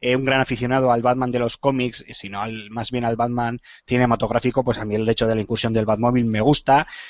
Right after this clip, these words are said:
Me gustó mucho el rediseño del Batmóvil en la trilogía de, de Nolan, por lo tanto me gusta mucho el diseño de este Batmóvil, de este Batmóvil de Batman Arkham Knight,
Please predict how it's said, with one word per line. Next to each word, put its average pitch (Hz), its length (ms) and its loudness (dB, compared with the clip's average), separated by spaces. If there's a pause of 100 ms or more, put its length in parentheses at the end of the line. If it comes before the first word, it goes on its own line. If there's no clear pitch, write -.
Me 127 120 4
gustó 135 300 2
mucho 175 480 6
el 123 120 -2
rediseño 127 540 2
del 127 160 2
Batmóvil 127 420 0
en 120 160 -4
la 117 200 -4
trilogía 120 440 -4
de, 117 600 -2 (200)
de 113 560 -4
Nolan, 127 380 2 (260)
por 113 120 0
lo 117 60 2
tanto 131 220 2
me 127 100 2
gusta 117 260 0
mucho 127 280 2
el 107 60 -4
diseño 113 360 -4
de 110 100 -2
este 113 920 -4
Batmóvil, 127 440 0
de 113 60 -10
este 110 220 -12
Batmóvil 113 360 -12
de 110 180 -14
Batman 110 320 -10
Arkham 110 240 -12
Knight, 127 240 0